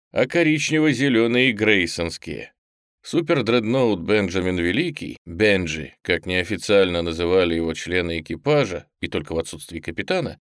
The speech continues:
принадлежал не к королевскому, а к грейсонскому космофлоту. Сошедший со стапеля всего год назад, он на момент постройки, вероятно, являлся самым мощным кораблем Альянса.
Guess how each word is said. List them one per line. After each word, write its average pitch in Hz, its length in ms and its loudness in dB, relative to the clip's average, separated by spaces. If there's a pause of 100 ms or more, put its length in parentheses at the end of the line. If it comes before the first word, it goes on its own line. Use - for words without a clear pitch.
(120)
принадлежал 95 720 2
не 170 140 2
к 147 100 -6
королевскому, 101 1000 2
а 120 100 4
к 104 140 -4
грейсонскому 92 880 0
космофлоту. 85 800 -6 (420)
Сошедший 113 760 0
со 95 180 2
стапеля 95 560 0
всего 92 420 0
год 85 300 -2
назад, 85 640 -2 (140)
он 156 260 2
на 139 100 2
момент 123 400 0
постройки, 110 600 2
вероятно, 98 560 2
являлся 98 500 0
самым 117 480 0
мощным 101 480 0
кораблем 87 580 0
Альянса. 117 640 0